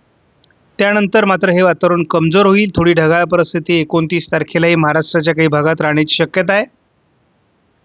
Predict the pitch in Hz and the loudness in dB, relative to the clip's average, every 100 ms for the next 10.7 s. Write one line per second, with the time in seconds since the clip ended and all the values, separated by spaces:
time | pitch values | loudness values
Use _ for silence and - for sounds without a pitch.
0 | _ _ _ _ _ 175 170 190 190 196 | _ _ _ _ _ 0 2 2 2 0
1 | 190 156 170 185 175 165 160 170 170 170 | 0 0 2 2 0 0 0 2 2 0
2 | 175 _ _ _ _ _ - 143 170 160 | -4 _ _ _ _ _ -12 -2 0 0
3 | 160 170 170 165 175 170 165 165 165 151 | 0 0 2 0 -2 -2 -2 0 0 0
4 | 165 165 - _ _ _ _ 175 175 226 | 0 -2 -10 _ _ _ _ 0 0 0
5 | 208 196 180 202 185 160 165 160 151 165 | -2 -2 -2 0 0 0 0 -2 -4 -2
6 | 156 151 151 143 - 202 - _ _ _ | 0 0 -2 -4 -2 -4 -4 _ _ _
7 | _ - - _ _ _ _ 202 226 269 | _ -20 -20 _ _ _ _ -2 0 0
8 | 262 240 233 240 208 220 202 175 214 190 | 0 -2 0 0 -2 0 0 -2 0 0
9 | 190 165 175 180 165 170 151 151 160 165 | 0 0 0 -2 -2 0 2 2 -2 -2
10 | 165 135 131 127 123 - - | -2 -4 -4 -8 -10 -12 -18